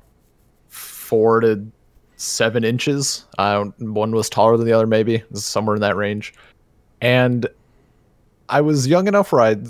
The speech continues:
I, like, still had a nightlight in my room, so there was just that very, very dim light source.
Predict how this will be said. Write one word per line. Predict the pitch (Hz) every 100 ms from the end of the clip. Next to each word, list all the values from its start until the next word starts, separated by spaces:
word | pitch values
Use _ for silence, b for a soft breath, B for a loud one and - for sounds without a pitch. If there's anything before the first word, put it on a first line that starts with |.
| 101
I, | 101
like, | 120 113 117
still | - 147
had | 113
a |
nightlight | 104 120 123 147 165 _ _
in | 151
my | 151
room, | 147 165 170
so | 127
there | 117
was | 113
just | 107 120
that | 117 92
very, | 110 135 127
very | 101 101 101 101
dim | 101 104 107 107 117 113 - _ _ _ _ _ -
light | 101 113 -
source. | 160 156 165 -